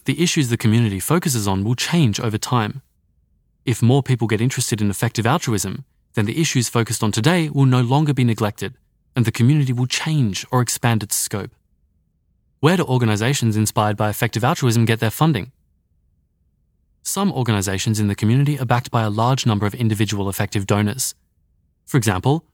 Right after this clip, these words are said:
over one hundred and ten thousand individual donors have used GiveWell's research to contribute more than one billion dollars to its recommended charities.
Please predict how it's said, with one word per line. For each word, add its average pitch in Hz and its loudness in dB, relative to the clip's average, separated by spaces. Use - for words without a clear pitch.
over 151 4
one 131 2
hundred 147 0
and 135 2
ten 120 2
thousand 139 0
individual 110 0
donors 101 0
have 107 -12
used 139 0
GiveWell's 113 0
research 110 -2
to 131 -6
contribute 113 0
more 113 2
than 107 0
one 120 4
billion 123 2
dollars 113 0
to 110 -2
its 107 -2
recommended 104 0
charities. 113 -2